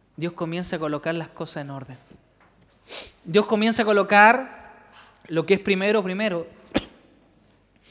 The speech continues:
y lo que es segundo, segundo. Dios comienza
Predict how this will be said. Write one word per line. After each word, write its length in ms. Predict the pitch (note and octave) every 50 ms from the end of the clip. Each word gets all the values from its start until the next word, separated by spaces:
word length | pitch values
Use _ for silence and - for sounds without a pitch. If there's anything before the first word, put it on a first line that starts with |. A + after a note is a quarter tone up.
| - - _ _ - _ _ _
y 80 | - D#3+
lo 100 | E3 D#3
que 100 | - F3
es 80 | E3 -
segundo, 400 | - D#3+ D3+ D#3+ E3 D3+ C#3 -
segundo. 480 | - - C#3+ C#3 C#3 C3+ C3 B2+ C3 - _ _ _ _ _ _ _ _ _ _ _ _ _ _ _ _ _ _ _ _ _ _ _ _ _ _ _ _ _ _ _ _ _ _ _
Dios 280 | D#3 C#3+ F3+ F3+ F3+
comienza 680 | - - F#3+ F#3 G3 G3+ G3+ F#3+ D#3+ - - - B2+ -